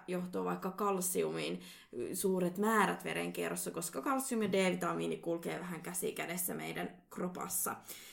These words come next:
Ja myöskin sitten, jos on osteoporoosia esimerkiksi iäkkäämmillä, niin heiltä saatetaan D-vitamiinitasoja mitata. Mut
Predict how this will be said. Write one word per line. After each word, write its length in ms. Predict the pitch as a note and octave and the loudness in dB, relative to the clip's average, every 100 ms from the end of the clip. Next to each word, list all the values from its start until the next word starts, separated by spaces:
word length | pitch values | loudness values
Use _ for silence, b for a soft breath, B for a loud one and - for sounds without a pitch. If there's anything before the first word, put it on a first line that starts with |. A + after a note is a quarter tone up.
| B - | B -2
Ja 320 | F#3+ F#3 - | 4 4 4
myöskin 360 | G#3 G3+ G3 C4 | 4 2 4 0
sitten, 220 | C4 C4 | 0 0
jos 140 | A#3+ A#3+ | 0 2
on 100 | A3+ | 2
osteoporoosia 1000 | A#3 - F#3+ F#3+ B3 C4+ B3+ A#3+ A#3+ | 0 0 0 2 0 2 0 0 0
esimerkiksi 580 | A3+ A3 G#3+ G#3 G3+ - | 0 0 0 -2 -4 -2
iäkkäämmillä, 640 | A3 G#3+ G#3+ G#3 G3+ G3 | 0 0 -2 0 2 2
niin 180 | F#3+ F3+ | 2 2
heiltä 260 | E3+ D#3+ F3 | 2 2 0
saatetaan 560 | F3+ D3+ F3 F3 F3+ - | -2 -4 -4 -2 -2 0
D-vitamiinitasoja 960 | F3 E3+ E3+ D#3 D#3+ D#3+ E3 F#3 E3 D#3 | 0 2 0 -2 -2 -4 -4 -2 -2 -2
mitata. 420 | F#3 F#3 - - B B B B - | -4 -4 -6 -6 B B B B -6
Mut 200 | G#3 | -6